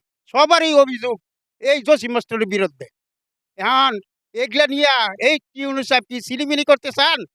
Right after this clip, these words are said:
আমরা এলাকাবাসী যতক্ষণ থাকবো, এই পর্যন্ত এই জসিম মাস্টার এই এলাকাতে ঢুকতেই পারবে না।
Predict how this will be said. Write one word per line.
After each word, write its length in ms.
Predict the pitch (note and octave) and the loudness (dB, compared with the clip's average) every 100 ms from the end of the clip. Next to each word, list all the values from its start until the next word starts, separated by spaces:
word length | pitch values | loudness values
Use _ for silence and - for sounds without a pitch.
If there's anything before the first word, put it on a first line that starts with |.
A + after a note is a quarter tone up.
| _ _ _ _ _ _ - | _ _ _ _ _ _ -12
আমরা 300 | A3 B3 C#4+ | -6 2 4
এলাকাবাসী 680 | D4+ D4+ D4 D4 D4 C#4 B3 | 4 2 0 2 0 -2 0
যতক্ষণ 480 | C#4+ C#4+ C#4+ C#4+ | 0 0 -6 -8
থাকবো, 440 | A#3+ C#4+ B3 C#4+ A#3 | -4 -2 6 6 6
এই 240 | G3 C#4 D4+ | 4 2 4
পর্যন্ত 240 | D4+ D4 | 0 0
এই 120 | D4 | -6
জসিম 320 | C4 D4+ C#4 C#4 | 2 2 2 -4
মাস্টার 340 | C4+ C#4 A#3 - _ - | -4 -6 -8 -10 _ -4
এই 140 | C#4+ | 0
এলাকাতে 400 | D#4 D4 D4 A3+ | 2 0 -2 -2
ঢুকতেই 380 | A3+ C#4+ E4 D#4 | -4 -6 -6 -2
পারবে 260 | C#4+ A3+ | 0 0
না। 140 | G3+ | -2